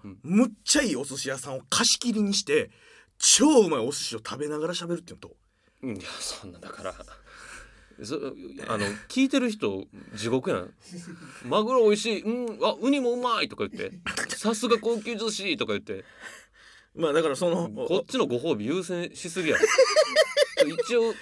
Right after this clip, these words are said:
Speaker 1: 会にせなあかんねんから。
Speaker 2: あ、あ、そっかそっかそっか、
Speaker 1: うん。
Speaker 2: そっかそっか。
Speaker 1: 良くないな、うん。
Speaker 2: そっかそっか。いや、例えば、なんかその、何？海外の世界遺産みたいなとこ行って、例えばピラミッドの前で二人で座って喋るとか。
Speaker 1: <laughs>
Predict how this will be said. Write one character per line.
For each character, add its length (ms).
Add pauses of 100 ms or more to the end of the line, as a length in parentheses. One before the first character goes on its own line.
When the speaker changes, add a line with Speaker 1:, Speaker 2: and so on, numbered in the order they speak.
(100)
Speaker 1:
会 200
に 80
せ 80
な 100
あ 60
か 80
ん 40
ね 60
ん 40
か 60
ら。 40
Speaker 2:
あ、 20
あ、 20
そ 80
っ 40
か 100
そ 80
っ 80
か 60
そ 80
っ 20
か、 120
Speaker 1:
う 20
ん。 0
Speaker 2:
そ 0
っ 0
か 60
そ 120
っ 40
か。 80
Speaker 1:
良 140
く 80
な 140
い 40
な、 60
う 40
ん。 320
Speaker 2:
そ 140
っ 40
か 100
そ 80
っ 40
か。 180 (340)
い 40
や、 80
例 340
え 60
ば、 300 (180)
な 100
ん 60
か 60
そ 120
の、 480 (360)
何？ 300
海 320
外 240
の 300 (280)
世 200
界 220
遺 40
産 180
み 60
た 100
い 20
な 60
と 100
こ 80
行 80
っ 20
て、 140
例 180
え 20
ば 160
ピ 140
ラ 120
ミ 100
ッ 80
ド 100
の 80
前 240
で 200
二 420
人 120
で 60
座 240
っ 40
て 60
喋 320
る 80
と 80
か。 140
Speaker 1:
<laughs> 20